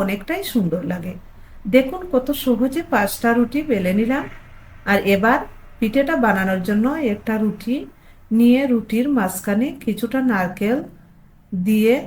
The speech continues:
মুখটা খুব ভালো করে চেপে দিতে হবে, যাতে ভাজার সময় নারকেলটা বেরিয়ে আসতে না পারে। এবার হাত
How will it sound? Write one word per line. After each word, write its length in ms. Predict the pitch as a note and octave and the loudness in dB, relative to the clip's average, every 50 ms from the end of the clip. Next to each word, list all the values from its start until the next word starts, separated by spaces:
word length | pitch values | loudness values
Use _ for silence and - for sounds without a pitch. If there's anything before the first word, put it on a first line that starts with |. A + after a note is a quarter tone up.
| - - - - - - - G#3 | -10 -18 -20 -20 -14 -2 2 4
মুখটা 320 | G#3+ A3 G#3 - - - C#4 C#4 | 4 4 2 0 -2 -2 -2 0
খুব 160 | C#4 C#4 C4 A3 | 0 0 0 0
ভালো 260 | G3+ A3 G3+ G#3 A#3 A#3+ | 2 2 2 2 2 2
করে 240 | A#3+ C4+ C4+ C#4 D#4+ F4 F#4 - - | 2 2 2 2 0 -2 -4 -10 -4
চেপে 320 | - A3+ G3+ G#3 - C4+ D#4 F#4 - A#3+ G3+ | -2 -2 -2 0 0 -2 -2 -2 -2 -2 -2
দিতে 220 | G3 - - F3 | -2 -2 0 0
হবে, 280 | E3+ F3+ E3 D#3+ D#3+ D#3 E3+ - - - - - _ _ _ _ _ - | 0 0 0 0 -2 -4 -4 -8 -12 -20 -20 -20 _ _ _ _ _ -4
যাতে 360 | F3+ F3 A3+ A3+ A3+ - D#4+ D#4 B3+ A3 | 0 2 2 2 2 0 -2 -2 0 0
ভাজার 340 | G3+ G3+ F#3 A#3+ B3 B3+ - - | 0 2 4 4 4 4 2 2
সময় 280 | C#4 C4+ C4+ D4 D#4 F4+ F4 | 2 2 2 2 0 0 0
নারকেলটা 480 | C#4+ G#3 F#3 F3+ - G#3 G3+ G#3 D4 D4 | 0 0 0 0 -2 -4 -2 0 0 0
বেরিয়ে 380 | A#3+ G#3+ G3 F#3+ A3+ A#3+ C4 C4 C4 | 2 0 0 2 2 4 4 4 4
আসতে 260 | B3+ C4 C4 - - F4+ G4 F4 | 2 0 -2 -6 -8 -6 -4 -2
না 140 | A3 F3+ D#3+ | -2 -2 -2
পারে। 280 | - E3+ D#3+ E3+ F3 F3 F3 F3 - _ _ - - - - - - _ - | -2 -4 -4 -4 -4 -4 -6 -8 -10 _ _ -20 -20 -20 -20 -20 -20 _ -2
এবার 260 | A#3 A#3 A3+ C#4+ C#4+ C#4 - | 0 2 4 2 2 2 2
হাত 220 | B3+ B3 A#3 B3 | 4 6 6 6